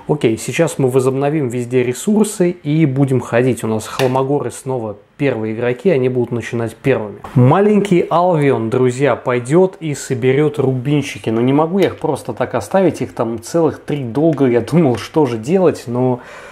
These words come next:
три рубина — это очень ценно. И, э, хочется воспользоваться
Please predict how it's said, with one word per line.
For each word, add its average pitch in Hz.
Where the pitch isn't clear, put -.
три 160
рубина — 147
это 139
очень 127
ценно. 107
И, 113
э, 113
хочется -
воспользоваться 123